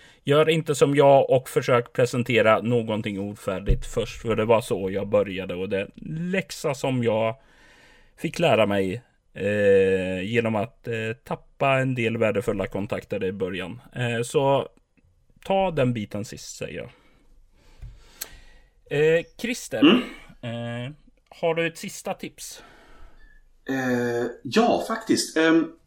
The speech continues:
Speaker 2: det finns inom filmvärlden någonting som kallas för en elevator pitch. Eh, och det kommer sig av att man råkar typ träffa någon studiochef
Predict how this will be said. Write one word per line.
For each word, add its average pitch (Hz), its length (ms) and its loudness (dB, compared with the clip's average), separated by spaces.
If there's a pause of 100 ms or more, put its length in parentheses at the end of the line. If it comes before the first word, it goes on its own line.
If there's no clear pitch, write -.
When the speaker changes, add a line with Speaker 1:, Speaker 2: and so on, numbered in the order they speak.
(120)
Speaker 2:
det 151 100 -6
finns 180 480 -2
inom 156 360 4
filmvärlden 113 760 0
någonting 135 300 0
som - 120 -8
kallas 107 260 -4
för 113 100 -2
en 120 180 -2
elevator 101 520 0
pitch. - 580 -4 (880)
Eh, 110 300 -2
och 117 140 -2
det 135 60 0
kommer 120 280 0
sig 135 140 0
av 113 100 0
att 110 120 -4
man 113 120 0
råkar 120 200 -2
typ - 280 -4
träffa 147 280 -4
någon 160 280 2
studiochef 98 680 0